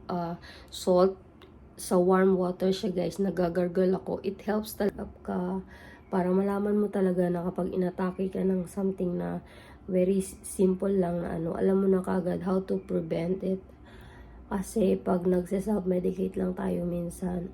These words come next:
oh my goodness, it's very hard, guys. So, ayan. Uh, have a good day, everyone. And, uh, keep safe tayong lahat kasi yung weather is pa change-change ng weather. Char.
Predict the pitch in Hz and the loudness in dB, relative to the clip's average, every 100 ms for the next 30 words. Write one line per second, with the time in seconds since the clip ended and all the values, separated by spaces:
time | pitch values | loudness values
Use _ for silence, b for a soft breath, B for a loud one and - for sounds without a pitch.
0 | - 190 180 175 180 - - - - 190 | -10 -10 -10 -14 -16 -14 -12 -12 -12 -14
1 | - - - 196 - - 196 208 185 180 | -16 -20 -14 -12 -10 -6 -2 -2 -4 -8
2 | - - 165 147 185 190 - - - B | -10 -10 -10 -8 -8 -12 -16 -20 -20 B
3 | B B B - - 214 214 202 196 202 | B B B -20 -6 0 2 4 2 -2
4 | 208 220 B B - - - - - B | -4 -6 B B -20 -20 -20 -12 -12 B
5 | B B B B - 196 185 180 185 185 | B B B B -2 2 4 4 2 0
6 | B B B B B - - - 339 339 | B B B B B -20 -12 -2 0 2
7 | 370 370 381 392 392 320 269 247 214 214 | 2 6 6 6 4 2 2 2 2 0
8 | 220 - 196 190 190 190 185 180 190 185 | -2 0 2 2 4 2 2 2 0 -4
9 | B B B - 214 196 - 196 202 - | B B B -6 -4 -4 -2 -2 -2 0
10 | 180 180 175 175 170 170 196 190 190 180 | 0 2 0 -2 -4 -4 -4 -2 2 2
11 | 185 180 180 180 190 180 180 - - - | 4 2 2 2 0 0 -4 -6 -12 -4
12 | 180 170 214 220 214 - 202 190 - 185 | -4 -2 0 0 0 -2 0 0 0 -2
13 | 185 185 180 190 180 - - 196 202 196 | 0 0 -2 -4 -4 -6 -6 -6 -4 -4
14 | 190 | -6